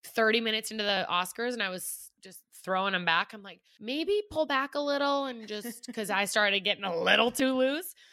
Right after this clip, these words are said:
Speaker 1: But I am finishing my first bottle. I mean,
Speaker 2: Yeah.
Speaker 1: this is over, what?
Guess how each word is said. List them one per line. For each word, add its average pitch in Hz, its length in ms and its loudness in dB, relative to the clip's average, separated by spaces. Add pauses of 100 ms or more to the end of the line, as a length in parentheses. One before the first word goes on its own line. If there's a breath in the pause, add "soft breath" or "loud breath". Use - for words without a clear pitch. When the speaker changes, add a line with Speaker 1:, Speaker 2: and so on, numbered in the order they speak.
Speaker 1:
But 262 180 4
I 269 200 6
am 339 320 6
finishing 269 460 0
my 208 220 -2
first 220 320 -6
bottle. - 360 -14 (140)
I 294 60 2
mean, 339 100 6
Speaker 2:
Yeah. 370 80 4
Speaker 1:
this 359 100 0
is 403 120 -4
over, 359 560 6
what? 220 160 -4